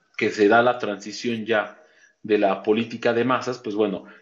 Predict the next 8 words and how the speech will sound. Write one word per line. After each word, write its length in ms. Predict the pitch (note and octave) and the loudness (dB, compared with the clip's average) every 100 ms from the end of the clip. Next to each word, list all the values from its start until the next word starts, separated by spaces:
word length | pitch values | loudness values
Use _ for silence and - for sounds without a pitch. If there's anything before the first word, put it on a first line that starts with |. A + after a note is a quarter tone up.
| - | -10
el 180 | G2+ | -4
caso 300 | A2+ A2 - | -2 -2 0
europeo, 440 | B2 A#2+ A2+ A#2 A2 | 2 2 0 -2 -4
por 140 | A2 | -6
ejemplo, 300 | G#2 A2 G#2+ | -8 -8 -8
con 160 | G#2+ G2 | -4 -4
el 100 | G2 | -4
nazismo, 720 | G2+ - D#3 D3+ G2+ F#2+ - | -4 -4 -4 -4 -6 -12 -14